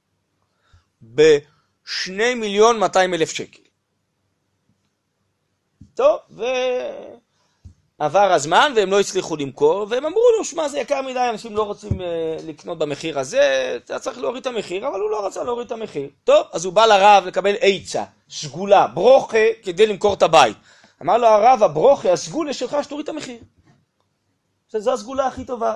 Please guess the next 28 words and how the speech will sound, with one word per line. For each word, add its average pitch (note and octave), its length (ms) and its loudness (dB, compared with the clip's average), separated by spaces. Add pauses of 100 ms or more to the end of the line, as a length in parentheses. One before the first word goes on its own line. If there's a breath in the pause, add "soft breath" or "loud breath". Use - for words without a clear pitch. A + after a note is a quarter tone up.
(120)
תוריד B3 180 -16
את - 40 -16
המחיר." D4 320 -14 (880)
ואז A#3+ 260 -2
אנשים B3 220 -8
ירצו B3+ 220 -10
לקנות. B3 420 -8
טוב, D#4+ 220 6 (240)
אז - 80 -2
הוא - 100 -6
קיבל G#3 200 -2
את F#3+ 60 -4
דברי F3 240 -2
הרב, C#4 360 4 (540)
שהוא - 160 -10
יוריד G3 280 0
למאתיים F#3+ 340 0
אלף E3 200 -6
שקל, B3+ 440 0
הוא C4+ 100 -6
יוריד A#3+ 200 0
לשני A3 220 0
מיליון. G3 340 4 (800)
אז D#3 160 0
הוא F3+ 80 -8
התקשר G3 340 -4
לשלושה F3+ 380 -6 (100)
מתווכים, F#4+ 520 -2